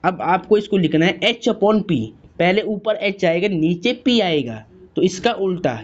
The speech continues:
ये वाला, ये वाला, ये वाला, tan का उल्टा cot, तो B upon P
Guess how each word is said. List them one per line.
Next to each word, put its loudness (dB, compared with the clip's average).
ये 2
वाला, -2
ये 4
वाला, -2
ये -2
वाला, -2
tan 0
का -4
उल्टा -2
cot, 0
तो 4
B 4
upon 0
P -4